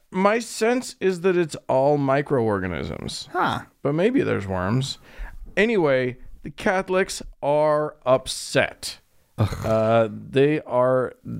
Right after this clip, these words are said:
Speaker 1: basically, they denounce it as an undignified, uh, end to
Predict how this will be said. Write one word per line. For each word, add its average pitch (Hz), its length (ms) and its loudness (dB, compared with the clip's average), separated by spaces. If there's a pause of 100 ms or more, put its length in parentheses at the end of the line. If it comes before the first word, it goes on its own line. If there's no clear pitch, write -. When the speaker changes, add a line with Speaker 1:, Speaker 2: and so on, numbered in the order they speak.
(720)
Speaker 1:
basically, 196 520 2
they 151 160 2
denounce 147 640 0
it 170 160 -2
as 127 180 0
an 131 200 -2
undignified, 135 1120 0 (880)
uh, 104 420 2 (580)
end 123 440 0
to 104 480 0